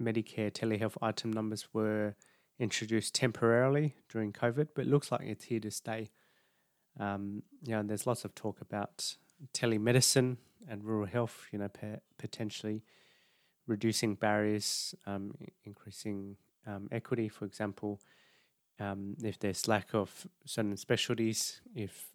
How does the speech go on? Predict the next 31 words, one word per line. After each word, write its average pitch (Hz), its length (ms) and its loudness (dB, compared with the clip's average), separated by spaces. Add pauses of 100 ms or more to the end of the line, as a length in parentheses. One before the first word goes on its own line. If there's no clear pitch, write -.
(140)
the - 80 -16
specialists - 680 -4 (500)
working 110 400 4
in 101 140 0
major 107 240 0
cities 113 500 0
and 98 200 -4
kind 101 200 -8
of 92 80 -10 (880)
do, 104 420 2
um, 95 460 -4
telemedicine 104 800 0
consultations 117 960 -2
with 113 180 -4 (100)
regional 104 420 0
rural, 127 400 4 (760)
um, 101 300 2
you 131 100 0
know, 139 100 6
there's 143 160 2
pros 156 280 6
and 104 120 4
cons 104 300 0
of 95 200 -6 (320)
telehealth. 104 600 -2 (160)
Obviously, 107 340 -8
it's 98 140 -8
more 104 140 -4
difficult 107 520 -10
to - 180 -10
examine, 113 520 0